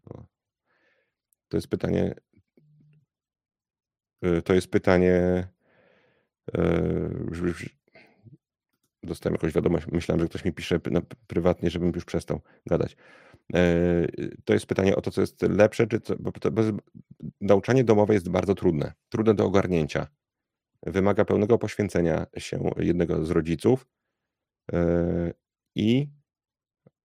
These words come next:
znaczy oczywiście on nie musi cały czas się z tym dzieckiem uczyć, ale dyscyplinowania dziecka i tak dalej.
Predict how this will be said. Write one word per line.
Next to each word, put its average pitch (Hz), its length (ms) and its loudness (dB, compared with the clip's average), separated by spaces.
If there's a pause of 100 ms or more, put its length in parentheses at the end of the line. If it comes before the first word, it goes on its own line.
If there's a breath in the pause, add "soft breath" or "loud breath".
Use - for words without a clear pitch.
(120)
znaczy - 220 -8
oczywiście 87 340 -2
on 92 100 2
nie 95 80 4
musi 98 160 -4
cały 98 140 2
czas 95 120 -8
się 101 60 -10
z - 40 -16
tym 101 160 -2
dzieckiem 110 280 -2
uczyć, - 240 0
ale 78 160 -4
dyscyplinowania 90 720 0
dziecka 82 340 -2
i 87 60 0
tak 95 140 -2
dalej. - 320 -4